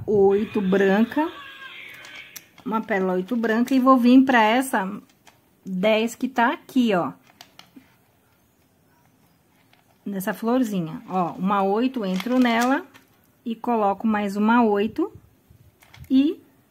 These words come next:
entro nessa aqui, ó, né, que eu tô cruzando com essa de cá. Ó, ficando assim, ó, tá vendo? Eu tô trabalhando essa dez aqui,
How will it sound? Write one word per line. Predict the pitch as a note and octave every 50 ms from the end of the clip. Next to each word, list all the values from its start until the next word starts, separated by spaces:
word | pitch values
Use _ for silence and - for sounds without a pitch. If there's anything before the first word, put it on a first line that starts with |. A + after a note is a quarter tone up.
| _ - - - - _ _ _ _ - - - - - - - - - _ _ _ - _ _ _ -
entro | - G#3+ G#3+ G#3+ A3+ A3 - B3+
nessa | B3 B3+ B3+ C4 C4 D#4+
aqui, | E4+ - - C4 G#3+ F#3
ó, | - - E3+ - _ _ _ _ _ _ _ _ -
né, | F#3+ G#3 B3 C4+ C4
que | A3+
eu | F#3
tô | A3+ G3+
cruzando | - A#3+ A#3 A#3+ A3+ G#3 A3 A3+ B3 B3+ C4
com | C4 C4 B3
essa | A#3 B3 B3+ C4+ C4
de | B3+ - -
cá. | - - C#4 A#3 F#3+ E3+ D#3+ - _ _ _ _ - - - - - - - - - _ - - _ _ _ _ - - _ _ _ - - - _ - _ _
Ó, | - A#3+ G3 F3 E3+
ficando | - - - G3+ G3+ G3+
assim, | B3 C#4 C#4 - - C4 A#3+ A3+ G3
ó, | E3+ D3+ D#3 -
tá | - F3+
vendo? | F3+ A3 A#3 G#3
Eu | F#3 F#3
tô | - G3+
trabalhando | - A3+ G#3+ G#3 G#3+ G#3+ G#3 G#3 G#3 G3+ G3+ G#3 G#3+ -
essa | - - G#3+ A3 A#3 B3+ C4 C4 C#4 B3+
dez | G#3 G3+ G3 F#3+ F#3+ F#3+
aqui, | A3 A3+ A3 - C4 C#4 E4+ F#4+ -